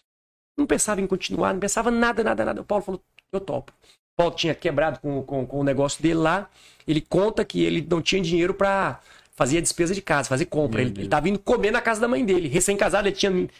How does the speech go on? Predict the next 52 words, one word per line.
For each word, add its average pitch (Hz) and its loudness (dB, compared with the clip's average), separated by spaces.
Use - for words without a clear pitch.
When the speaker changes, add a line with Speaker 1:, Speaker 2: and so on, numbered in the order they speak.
Speaker 1:
meses 165 2
de 120 -6
casado, 131 0
poucos 220 0
meses 147 2
de 120 -2
casado. 117 0
Então, 175 2
assim, 185 0
muito 208 2
apertado, 196 2
ele 208 -2
falou, 214 -4
"Topou 233 0
na 302 2
hora." 160 0
Falei, 202 2
"Beleza, 196 2
eu 151 2
vou 180 2
chegar 202 0
de 190 -4
viagem, 196 0
a - -2
gente 180 -2
senta, 190 0
ora 175 2
e 147 -2
tal." 190 -2
Aí 185 2
fizemos 165 2
algumas 147 0
reuniões, 151 0
oramos 143 2
juntos 165 -2
e - -10
tal. 92 -2
Começamos. 160 0
Em 214 -2
março 240 0
nós 226 0
começamos. 147 0
Comecinho 196 0
de 208 -2
março 185 0
a - -8
gente 185 -10
começou 190 0
junto. 120 -6
Com 117 -4
três 185 0
lojas, 170 0